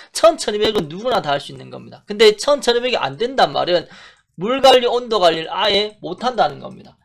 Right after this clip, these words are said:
이거는 순위 많다, 적다 이런 개념이 아니에요. 그냥, 그냥 <laughs> 비쌀 때는 어쨌든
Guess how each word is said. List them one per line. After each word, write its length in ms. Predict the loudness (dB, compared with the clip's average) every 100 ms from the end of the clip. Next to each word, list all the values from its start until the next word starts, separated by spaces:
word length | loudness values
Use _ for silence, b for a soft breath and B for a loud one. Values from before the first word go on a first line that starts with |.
| _
이거는 240 | 2 4 6
순위 260 | 8 10 10
많다, 300 | 8 8 6
적다 240 | 8 8
이런 220 | 8 6
개념이 320 | 4 2 0
아니에요. 460 | -2 -4 -6 -6 -6
그냥, 400 | -6 0 0 -2 b b b
그냥 220 | -4 -2 2
<laughs> 560 | 0 0 -16 -20 _ -2
비쌀 320 | 6 8 8
때는 200 | 6 4
어쨌든 500 | 2 0 2 2